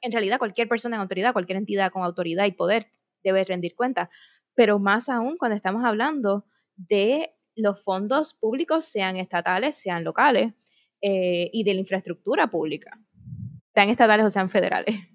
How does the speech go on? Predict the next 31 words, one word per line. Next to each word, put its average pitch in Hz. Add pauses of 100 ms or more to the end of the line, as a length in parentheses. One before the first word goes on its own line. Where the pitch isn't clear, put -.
(220)
Pero 240
nada, 269 (360)
eh, 226
además 220
de 220
las 202
vistas 214
públicas 240
de, 196
que 208
se 196
dieron 196
ayer 196
en 202
el 190
Senado, 202 (560)
eh, 196 (540)
el 220
Senado, 202
obviamente 202
ya 214
estamos 202
en 208
el 208
cierre 196
de 196
sesión, 226
así 226
que 208
estamos 196
en 202